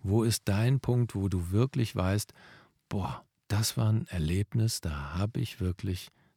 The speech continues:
dran geknabbert und nur im Rückblick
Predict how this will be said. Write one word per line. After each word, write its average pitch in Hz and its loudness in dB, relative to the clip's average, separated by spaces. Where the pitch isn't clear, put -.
dran 90 2
geknabbert 120 0
und 101 0
nur 117 6
im 120 4
Rückblick 107 4